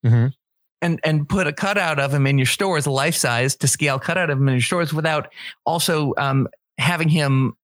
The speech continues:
Speaker 2: available, uh, and in commercials,
Speaker 1: Yes.
Speaker 2: in, in your brand new ad campaign, especially when they're doing, like, the biggest sort of revamping of their fifty-year history.
Speaker 1: Yep.
Speaker 2: Clearly, they're gonna put some money behind this.
Speaker 1: Yep.
Speaker 2: Do you know what, uh, what some of the commercials are gonna look like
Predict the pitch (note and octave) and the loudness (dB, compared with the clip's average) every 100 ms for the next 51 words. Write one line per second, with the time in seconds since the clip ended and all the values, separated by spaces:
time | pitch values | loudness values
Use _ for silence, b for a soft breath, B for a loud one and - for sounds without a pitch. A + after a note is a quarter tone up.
0 | _ C#3+ E3 E3 D3+ D3 C#3 - - C3 | _ -2 0 0 0 0 0 -2 -2 0
1 | B2 A2+ - C3 B2+ A#2 - _ _ _ | 0 -2 -2 0 2 0 -6 _ _ _
2 | _ _ _ _ _ E3 D3+ - D3+ C#3 | _ _ _ _ _ 0 0 0 0 2
3 | A2+ A2 - - C3+ B2 D3 D3+ D3 C3+ | 0 -2 -2 -2 0 0 0 2 2 2
4 | B2+ D#3 C#3 C3+ C3 B2 B2 B2 A#2 F#3+ | 2 2 2 2 0 0 0 2 0 0
5 | F#3 E3 C#3 B B B D3 D3 D#3 D3 | 0 0 -2 B B B 0 0 2 2
6 | D3 C3+ C3 A#2+ C3+ A#2+ B2 D3 C3 B2 | 2 2 0 0 0 0 0 0 2 0
7 | - - B B - D3+ B2 B2+ D3+ C3+ | -2 -12 B B -4 -2 0 2 2 2
8 | C#3+ C#3+ C#3+ B2+ A#2+ C3 B2+ A2 D3 C#3+ | 2 2 0 0 0 0 0 0 0 0
9 | A#2 G#2+ C#3 D#3 - G#2+ - B2 G3+ D#3+ | 0 2 2 0 0 -2 0 0 2 0
10 | B2+ C#3+ C3+ C#3+ C3 A2+ B2+ D3+ C3 B2 | 0 0 0 -2 0 0 2 0 0 2
11 | A#2 A2+ B2+ C3+ B - E3+ F3 F3 E3 | 2 2 0 -2 B -2 0 2 0 0
12 | E3 - D3+ G2+ C#3 D#3+ E3+ D3+ - C#3+ | -2 -2 -2 0 -2 0 0 0 0 0
13 | C#3 C#3 F3+ F3 F3+ F3+ F3+ F#3 F3+ F#3+ | 0 0 -2 -2 0 0 -2 -2 -2 -2